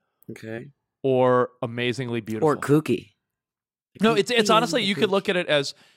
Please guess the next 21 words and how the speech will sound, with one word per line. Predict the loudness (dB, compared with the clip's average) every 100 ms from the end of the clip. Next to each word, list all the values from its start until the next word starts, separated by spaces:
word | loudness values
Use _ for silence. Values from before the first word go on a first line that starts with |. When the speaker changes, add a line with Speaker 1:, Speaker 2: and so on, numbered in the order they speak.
| _
Speaker 2:
you | -12
could | -8 -6
look | -6
at | -6
it | -6
as, | -6 -6
Speaker 1:
Together, | -8 -10 -14
spooky. | -14 -14 -14 -8 -8 -6 -12 _ _ _ _ _ _ _ _ _ -14
Speaker 2:
you | -12
could | -10
say | -10 -10
beautiful, | -10 -10 -10 -16 -20 _ _ _ _ -8
or |
you | -6
Speaker 1:
Okay. | -6
Speaker 2:
could | -6
say | -4 -4
weirdo. | -6 -8 -6 -8 -10 -18 _ _ -12
Speaker 1:
Okay. | -12 -12 _ _ _ _ _ _ _ _ _ -2
Speaker 2:
Oswaldo | 0 0 0 2 2 2 0
Cabrera | -2 -6 -4 -4 -4 -10